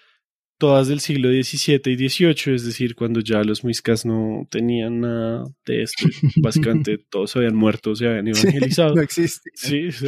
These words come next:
Speaker 1: no existe, no existe.
Speaker 2: <laughs>
Speaker 1: En el que supuestamente ellos decían cuál era el sistema de numeración a partir de unos garabatos,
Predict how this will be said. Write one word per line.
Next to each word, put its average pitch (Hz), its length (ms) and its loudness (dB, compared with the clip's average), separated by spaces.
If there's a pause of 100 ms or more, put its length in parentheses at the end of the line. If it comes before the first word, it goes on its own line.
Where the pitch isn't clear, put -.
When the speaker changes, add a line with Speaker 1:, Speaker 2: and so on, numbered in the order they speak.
Speaker 1:
no 180 80 2
existe, 185 500 2
no 185 80 2
existe. - 540 -2
Speaker 2:
<laughs> - 720 -20
Speaker 1:
En 147 140 2
el 139 120 0
que 151 80 -4
supuestamente 139 640 2
ellos 143 220 0
decían 143 400 -2
cuál 139 240 0
era 139 140 2
el 135 80 -2
sistema - 340 -6
de 127 80 0
numeración 123 540 -2
a 117 60 -8
partir 120 360 -8
de 110 80 -4
unos 107 180 -4
garabatos, 107 680 -4